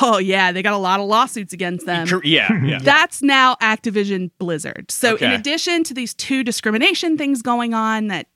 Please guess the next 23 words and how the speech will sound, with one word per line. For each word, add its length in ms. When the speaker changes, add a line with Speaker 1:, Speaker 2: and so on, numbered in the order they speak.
Speaker 1:
have 200
to 80
be 100
resolved, 520
um, 340
they 220
were 200
also 360
recently 460
hit 200
with 120
an 180
unfair 320
labor 400
practice 380
charge 360
at 140
the 60
National 420
Labor 200
Relations 480
Board. 460
Speaker 2:
Yep. 200